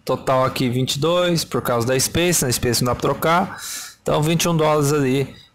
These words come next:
em um S D T. Vamos fazer a troca.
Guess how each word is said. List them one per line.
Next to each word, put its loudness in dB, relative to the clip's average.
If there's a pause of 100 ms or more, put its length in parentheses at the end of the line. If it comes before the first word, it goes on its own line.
(120)
em 0
um 0
S 0
D 2
T. 2
Vamos 0
fazer 2
a 2
troca. 0